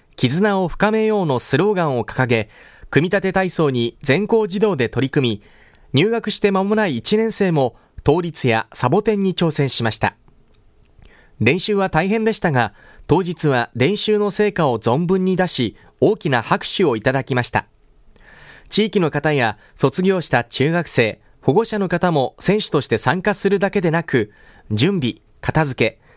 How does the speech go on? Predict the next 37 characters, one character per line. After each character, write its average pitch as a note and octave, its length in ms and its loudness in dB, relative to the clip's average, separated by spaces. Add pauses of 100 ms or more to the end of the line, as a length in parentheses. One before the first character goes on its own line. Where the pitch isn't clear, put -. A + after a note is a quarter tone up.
様 E3 280 0
々 G3+ 200 0
な C#3 140 0
係 F3 380 0
と A2 120 0
協 C#3 220 2
力 F#3+ 240 -2
し - 80 -6
て F#3+ 100 2
い F3+ 60 0
た F3+ 120 0
だ E3+ 100 0
き、 D#3 260 -2 (680)
獅 - 180 -4
子 G3 120 -2
原 F3 220 2
の A#2+ 120 -2
み A2+ 160 0
ん G3+ 100 2
な A3 80 2
で D#3 260 0
運 C#3+ 160 2
動 A3 160 2
会 E3 260 0
を A2 80 2
盛 A#2 200 0
り G3 60 2
上 G#3+ 60 -2
げ F#3+ 100 -2
て C#3 100 2
い A#2 80 -2
た A#2+ 100 0
だ A#2+ 100 0
き A#2 120 -6
ま A2 80 2
し - 60 -8
た。 - 160 -2